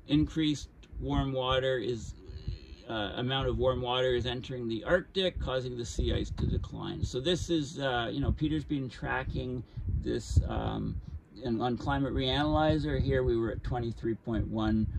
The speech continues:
um, on June nineteenth, and, you know, the U K, you know, this is, uh, Europe here, you know, massive amounts of heat. Okay, explosive atmospheric methane from wetland feedback.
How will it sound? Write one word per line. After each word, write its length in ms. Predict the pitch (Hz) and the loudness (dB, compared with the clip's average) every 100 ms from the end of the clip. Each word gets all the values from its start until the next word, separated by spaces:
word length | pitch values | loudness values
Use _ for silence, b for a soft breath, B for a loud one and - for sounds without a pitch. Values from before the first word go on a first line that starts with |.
| B - - - | B -8 -10 -2
um, 640 | 107 104 104 104 104 101 | 0 2 0 0 0 -2
on 340 | 113 104 107 101 | 0 2 4 4
June 300 | 117 110 104 | 2 4 2
nineteenth, 840 | 101 - - - 190 190 175 - | 0 -2 -4 0 2 2 0 -4
and, 500 | 107 113 113 110 107 | -2 0 0 2 2
you 120 | 117 | 2
know, 100 | 107 78 110 | 0 -4 0
the 80 | |
U 220 | 110 120 113 | 2 2 2
K, 280 | 120 110 110 | 0 0 0
you 380 | 110 107 101 113 | 0 0 2 2
know, 120 | 101 | 2
this 240 | 98 98 107 | 0 -2 -2
is, 240 | 98 - | -4 -6
uh, 60 | 101 101 - | -6 -6 -2
Europe 420 | 107 104 104 - - | 0 0 0 -2 -6
here, 380 | 110 101 104 98 B B B - - - | -2 0 0 -2 B B B -8 4 4
you 120 | 98 | 6
know, 360 | 95 95 95 - - - - - | 2 0 -2 -6 -10 -16 -20 -4
massive 600 | 113 123 127 - 117 101 | 2 2 2 -2 -4 -2
amounts 440 | - 104 95 - 196 | 0 0 0 -6 -6
of 120 | - | -2
heat. 300 | - 196 - - B B B B B B | -2 -2 -6 -14 B B B B B B
Okay, 400 | 170 170 160 110 - | 4 6 6 6 2
explosive 800 | 127 - 170 175 170 185 170 120 | -6 2 8 8 8 6 4 4
atmospheric 640 | 147 127 143 - 147 127 | -2 -2 -2 -2 -2 -2
methane 520 | 123 147 - 156 147 | 0 -2 0 0 0
from 200 | 139 127 | -2 -2
wetland 520 | 113 123 117 120 117 - | -2 -2 -2 0 0 -2
feedback. 720 | 185 202 170 185 180 175 | -2 -2 2 2 4 2